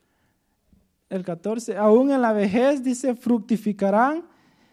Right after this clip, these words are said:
y estarán vigorosos y verdes". Mire, dice que este árbol, dice que vamos a ser como árboles plantados, que aunque estemos viejos, hermano, dice que vamos a seguir fructificar. Dice que aunque estemos en la vejez,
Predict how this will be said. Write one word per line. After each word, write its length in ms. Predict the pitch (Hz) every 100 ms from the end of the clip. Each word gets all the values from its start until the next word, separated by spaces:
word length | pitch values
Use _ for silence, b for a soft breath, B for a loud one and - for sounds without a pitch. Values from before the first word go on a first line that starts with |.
| b
y 200 | - 220
estarán 420 | 202 196 196 220 240
vigorosos 600 | 233 202 220 262 254 226
y 60 |
verdes". 500 | 190 214 226 185 160
Mire, 240 | 196 214 202
dice 280 | 196 190
que 80 | 196
este 180 | 208 247
árbol, 340 | 269 294 269
dice 300 | 240 240 254
que 220 | 240 202 190
vamos 260 | 220 240
a 60 | 226
ser 180 | 247 247
como 320 | 233 214 214
árboles 380 | 262 254 262 240
plantados, 720 | 196 185 220 262 285 294 - b b b _
que 80 | 214
aunque 160 | 208
estemos 380 | 196 220 262 226
viejos, 440 | 214 269 285 269
hermano, 320 | 226 226 233 226
dice 240 | 226 247
que 80 | 220
vamos 240 | 220 233
a 60 | 226
seguir 460 | 208 202 214 247
fructificar. 840 | - - 233 214 - 190 190 185 196
Dice 280 | 214 226 247
que 100 | 226
aunque 160 | 220
estemos 360 | 196 - 254 269
en 100 | 247
la 100 | 220
vejez, 460 | 196 202 285 339